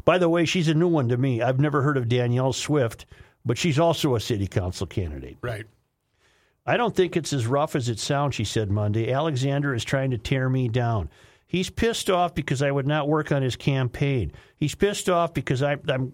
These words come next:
Speaker 1: quoting this directly.
Speaker 2: Okay.
Speaker 1: I'm not mi-, using, interjecting that word on my own. "He's pissed off because I'm running too. I reached out to him as a constituent." On Saturday, Bourne told an officer that Swift invited to buy him a drink.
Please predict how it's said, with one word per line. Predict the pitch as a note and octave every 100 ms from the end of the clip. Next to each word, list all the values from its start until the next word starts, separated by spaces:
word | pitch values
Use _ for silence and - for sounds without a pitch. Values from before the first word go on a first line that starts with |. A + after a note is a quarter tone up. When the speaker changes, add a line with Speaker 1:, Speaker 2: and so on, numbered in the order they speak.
| -
Speaker 1:
quoting | E3+ D3+ A#2
this | G#2+ -
directly. | - A2 A2+ C3+ F2+
Speaker 2:
Okay. | - - _ -
Speaker 1:
I'm | A#2
not | A#2 G2+
mi-, | A2
using, | - G#2+ G2+ G2 F#2
interjecting | B2 G#2 F#2+ G#2 G#2+ G#2+
that | G2
word | F2+ G2 F#2+
on |
my | F#2 F#2
own. | G2+ F#2+ - - _
"He's | E3 D3+
pissed | - G#3+ -
off | A3+ E3
because | E3 D3 C#3+
I'm | D3 E3+ D#3
running | D3+ D3+ C#3
too. | - E3+ - -
I | G#3+
reached | E3+ D#3+ -
out | E3+ E3
to | D#3
him | D#3+ F#3
as | E3
a |
constituent." | D#3 D#3 - G#3 G#3 G#2 D2 - _ _ _ _ _ -
On | B2
Saturday, | A#2 - G#3 C4 D3+ B2+ D3
Bourne | B2 A#2 C#3+ G#3+
told | A3+ F#3+ G3+
an | A3
officer | G#3 D3+ C#3 B2+ E3
that | E3 -
Swift | - D#3+ D#3+ -
invited | E3+ E3+ A#2+ A2+ G#2 B2 E3+ _ _ _ _ _ _ _ _ _
to | -
buy | A2 B2 A#2
him | A2+ B2 C3
a |
drink. | D3 E3 C4+ - -